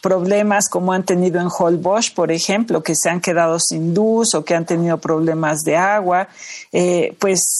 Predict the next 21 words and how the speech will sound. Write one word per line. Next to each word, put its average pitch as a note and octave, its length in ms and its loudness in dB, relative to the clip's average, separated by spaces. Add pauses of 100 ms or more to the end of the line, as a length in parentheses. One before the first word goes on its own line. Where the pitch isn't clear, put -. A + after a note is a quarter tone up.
(100)
eh, B2+ 140 -2
eso G3 260 0
sucede G#3 680 0
con F3+ 300 -2
el D#3+ 220 -2
turismo F3+ 480 0
masivo F#3 680 0
en E3+ 200 0
un F3+ 200 0
lugar F3 400 0
en D#3+ 160 -2
el F3 180 -6
que D3 520 0
no D#3+ 500 0
debe E3 260 0
pasar, G3 580 0
¿no? E3+ 320 -4 (380)
Entonces, G#3+ 800 0
eh, F3+ 400 2
bueno, F#3 560 0
eh, C#3+ 200 -2